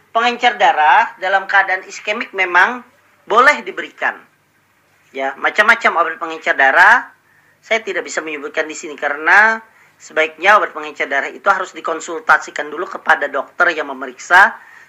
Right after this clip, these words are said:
sehingga pilihannya itu betul-betul tepat. Karena ada obat pengencer darah yang bisa menyebabkan nyeri ulu hati, ada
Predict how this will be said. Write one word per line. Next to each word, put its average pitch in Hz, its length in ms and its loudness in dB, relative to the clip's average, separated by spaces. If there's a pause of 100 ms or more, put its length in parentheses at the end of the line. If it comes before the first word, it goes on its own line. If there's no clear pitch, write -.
sehingga 170 320 -4
pilihannya 151 480 -10
itu - 160 -16
betul-betul 139 480 -12
tepat. - 480 -4 (480)
Karena 160 480 4
ada 175 240 2
obat 156 160 -6
pengencer 151 400 -8
darah 147 240 2
yang 185 160 -6
bisa 147 160 -10
menyebabkan 160 640 -4
nyeri 151 160 -8
ulu 147 160 -8
hati, 175 560 -6 (560)
ada 165 160 4